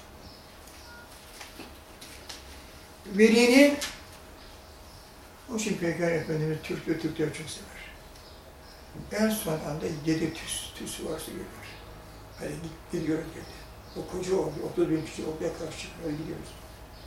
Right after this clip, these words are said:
"Ben bugün de şey, şey düşeceğim." diyor. Gitmiyor. Velinin başkaları tarafından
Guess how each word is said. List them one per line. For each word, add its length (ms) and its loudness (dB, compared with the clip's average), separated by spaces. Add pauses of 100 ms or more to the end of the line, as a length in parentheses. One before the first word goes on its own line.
(360)
"Ben 100 -4 (120)
bugün 300 -6
de 60 -2
şey, 180 -2 (120)
şey 340 0
düşeceğim." 300 -6
diyor. 120 -10 (520)
Gitmiyor. 300 -8 (4000)
Velinin 600 12 (840)
başkaları 600 8
tarafından 600 8